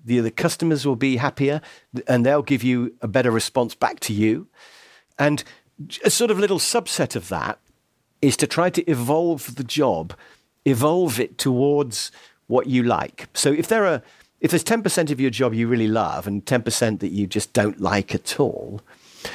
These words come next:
say to your boss when you get your appraisal, or if you don't have appraisals, just say anyway to your boss, "I'd like to do more of this. I'd like to spend more time directly with customers, or I'd like to spend more time coding," or whatever.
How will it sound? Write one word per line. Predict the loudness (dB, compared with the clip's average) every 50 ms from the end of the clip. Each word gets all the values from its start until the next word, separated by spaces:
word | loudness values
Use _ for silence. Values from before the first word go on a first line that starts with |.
| -14 -18 -16 -6
say | -4 0 2 2 2 2
to | 2 2
your | 2 4
boss | 4 2 2 4 2
when | 2 2
you | 2
get | 2 0 0 2
your | 2 0 0
appraisal, | 0 0 0 2 2 2 0 0 -2 -4 -4 -4
or | -4
if | -2 -2
you | 0
don't | 0 0 0 0
have | -2 -2 -2
appraisals, | -2 -6 -6 -8 -8 -8 -8 -10 -10 -10 -8
just | -6 -6 -6 -6 _ _ _ _ _ _
say | -6 -2 0 2 4 4 4
anyway | 4 2 2 0 -2 -4 -10 -12 -12
to | -6 -4
your | -6 -4
boss, | -2 -4 -4 -4 -4 -4 -6 -8 -8 -12 -20 -20 -18 -20 -20 -20 -20 -20 _ _ _ _ 0
"I'd | 2 4 4 4 4
like | 4 2 2 0 -2 -2
to | -4 0
do | 2 2 2 2 2 0 0 -4 -8 _ _ _ -6 0
more | 0 2 4 4 4 4 2 0
of | -2 0 0
this. | 0 0 0 -2 -2 -2
I'd | 0 2
like | 2 0 0 -2
to | -6
spend | -2 0 0 2 2
more | 2 0 0
time | 0 0 0 0 0 0 -2
directly | 0 0 0 0 -2 -4
with | -6 -6 -6 -4
customers, | -4 -4 -4 -4 -6 -8 -8 -8 -10 -10
or | -10 -8 -4
I'd | 0
like | 0 0 2
to | 0
spend | 0 0 2 2 2
more | 2 0 0
time | 0 0 0 2 2 0 -2 -4
coding," | -4 0 2 2 4 2 2 0 -2 -4 -4 -4 -4
or | -4 -4 -4 -6 -14 -2 2
whatever. | 4 4 4 4 2 -2 -6